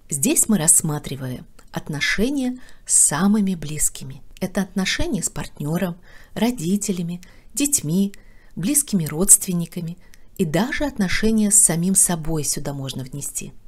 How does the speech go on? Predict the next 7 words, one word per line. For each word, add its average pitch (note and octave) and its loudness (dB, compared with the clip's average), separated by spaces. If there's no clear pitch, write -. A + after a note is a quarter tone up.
Любовь, F3 4
семья, E3+ 0
родители, G3 2
дети F3+ 2
или C4+ 0
партнерские A#3 0
отношения. A3 2